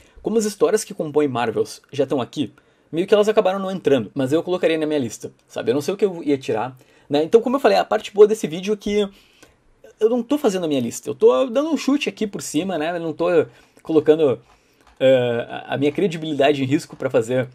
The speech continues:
uma lista completa aí do, dos melhores quadrinhos da Marvel, por enquanto, o meu objetivo é reagir a mais listas. Eu quero procurar uma lista da D C pra fazer a mesma coisa. Tem umas outras listas de quadrinhos espalhadas aí pela internet que eu acho que eu também posso comentar,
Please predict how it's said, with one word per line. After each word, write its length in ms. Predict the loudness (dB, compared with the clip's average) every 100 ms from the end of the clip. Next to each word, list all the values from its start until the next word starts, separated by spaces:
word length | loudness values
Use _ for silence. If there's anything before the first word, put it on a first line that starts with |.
| _ -8
uma 200 | -4 0
lista 400 | -2 0 -2 -2 _ _ _ _ _
completa 440 | -4 -2 -2 0 0
aí 120 | 2
do, 240 | 0 -4
dos 160 | -6 -6
melhores 280 | 2 2 2
quadrinhos 300 | 0 2 -2
da 80 |
Marvel, 380 | -4 -4 2 2
por 100 | 2
enquanto, 340 | -2 -4 -6 -14 _ 0
o 40 |
meu 100 | 2
objetivo 500 | 2 -4 -2 -4 -4 -14 -20 -20 _ _ _
é 200 | 2 2
reagir 360 | 2 2 2 2
a 20 |
mais 200 | 2 0
listas. 440 | -2 -2 -4 -6 -6
Eu 80 | 2
quero 180 | 2 2
procurar 300 | -4 -2 0
uma 160 | 0
lista 240 | -2 0 0
da 100 | 0
D 80 |
C 260 | -2 -4 -4 -6
pra 100 | -8
fazer 200 | -2 0
a 40 | 0
mesma 220 | -6 -8
coisa. 400 | 2 2 2 -4 -8 _
Tem 120 | -4
umas 120 | -2
outras 220 | 0 -2
listas 320 | -2 -4 -4 -4
de 60 |
quadrinhos 520 | -2 0 -2 -4 -10
espalhadas 480 | -16 -8 -4 -2 -2
aí 80 | -2
pela 160 | 0 -2
internet 480 | -2 -4 -6 -10 -14 -18 -14
que 100 | -2
eu 20 |
acho 80 | -2
que 60 | -2
eu 40 |
também 140 | -4 -4
posso 240 | -6 -8
comentar, 400 | -8 -4 -4